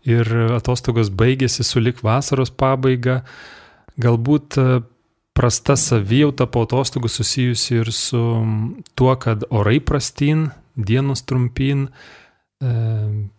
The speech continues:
gal yra toks metų laikų kaitros sindromas koks nors ir, ir ar reikėtų tos dalykus atskirti i-, ir atpažinti, kad tas nerimas būtent dėl to kyla?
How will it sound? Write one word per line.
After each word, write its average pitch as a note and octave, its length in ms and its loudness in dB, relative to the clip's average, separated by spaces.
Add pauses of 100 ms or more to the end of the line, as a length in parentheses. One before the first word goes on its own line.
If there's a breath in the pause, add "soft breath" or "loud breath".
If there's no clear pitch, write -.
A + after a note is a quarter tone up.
(380)
gal G#2+ 280 0
yra A2 120 2
toks - 400 -6 (200)
metų B2 760 0
laikų A2+ 400 2
kaitros C3 520 2 (120)
sindromas G#2+ 680 0
koks - 280 -6
nors A2+ 320 -2
ir, G2+ 180 -2 (640 loud breath)
ir A2 300 0 (120)
ar A#2+ 200 0
reikėtų A#2 400 0
tos A#2 340 0
dalykus A2 460 -2
atskirti D3+ 880 0
i-, B2 840 -6
ir B2+ 240 -2
atpažinti, B2 680 -2
kad - 160 -4
tas - 160 -4
nerimas A#2 500 0
būtent G#2 460 -2
dėl G2 160 0
to C#3 240 0
kyla? A#2+ 460 -8